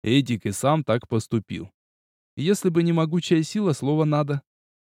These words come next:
Участники похода встали как вкопанные, раскрыв рты,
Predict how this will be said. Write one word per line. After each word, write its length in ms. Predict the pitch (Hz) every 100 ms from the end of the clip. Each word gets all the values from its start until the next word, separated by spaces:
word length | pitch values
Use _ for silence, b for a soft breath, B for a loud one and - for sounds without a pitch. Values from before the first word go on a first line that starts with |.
| -
Участники 640 | 104 - 127 123 120 113
похода 480 | 113 117 - 170 104
встали 360 | 95 117 127 113
как 200 | 110 -
вкопанные, 560 | - 143 - 160 143
раскрыв 500 | 117 104 - 131 104
рты, 360 | 92 - 113